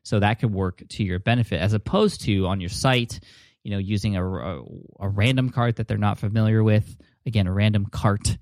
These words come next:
that they're not familiar with, and a payment process. Who knows if it's secure or not? Obviously, if you go through Amazon, it is, uh, for the most part at least. Another benefit of selling on Amazon is the cross promotion. That's one of the best things that Amazon does to help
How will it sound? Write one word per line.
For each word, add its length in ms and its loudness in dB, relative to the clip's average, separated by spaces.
that 120 -4
they're 100 0
not 200 0
familiar 380 0
with, 220 2
and 100 0
a 40 0
payment 360 -2
process. 640 -2
Who 120 2
knows 220 4
if 120 2
it's 120 -2
secure 320 -2
or 40 0
not? 280 -2
Obviously, 440 -4
if 100 -8
you 60 -6
go 120 2
through 200 0
Amazon, 560 2
it 100 -4
is, 320 -8
uh, 260 -4
for 160 -6
the 60 -2
most 200 -4
part 140 -8
at 100 -14
least. 280 -16
Another 220 4
benefit 460 2
of 380 0
selling 280 0
on 80 0
Amazon 480 2
is 540 0
the 60 0
cross 380 0
promotion. 560 -6
That's 220 -2
one 260 0
of 80 0
the 60 2
best 300 0
things 220 0
that 100 -2
Amazon 440 -2
does 260 0
to 100 -2
help 280 0